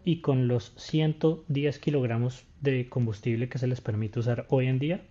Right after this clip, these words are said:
pesa ochocientos cuarenta kilogramos, pesa más o menos lo mismo. De esos ochocientos cuarenta kilogramos, ciento diez son gasolina, no son combustible,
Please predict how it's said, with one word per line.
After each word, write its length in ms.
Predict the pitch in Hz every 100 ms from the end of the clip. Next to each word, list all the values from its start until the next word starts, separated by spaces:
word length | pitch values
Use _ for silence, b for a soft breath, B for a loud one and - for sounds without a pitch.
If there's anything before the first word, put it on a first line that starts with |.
| - - - - - -
pesa 300 | 131 123 127
ochocientos 560 | 131 - 113 113 107 -
cuarenta 360 | 120 113 120
kilogramos, 480 | 120 117 101 95 - -
pesa 220 | 110 107
más 140 | 110
o 40 | 117
menos 200 | 113 113
lo 80 | 131
mismo. 240 | 123 - - - b b b b b b b b b b b b _ - - - -
De 180 | 123 147
esos 260 | 160 175
ochocientos 420 | 175 135 127 113
cuarenta 280 | - 131 117
kilogramos, 580 | 139 147 120 147 165 - -
ciento 500 | - 151 139 135 135
diez 400 | 131 175 - - - -
son 500 | - - 139 127 135 - -
gasolina, 560 | 139 127 117 101 92 - - - _ _ - -
no 60 | 117
son 160 | 107 107
combustible, 600 | 120 120 117 113 104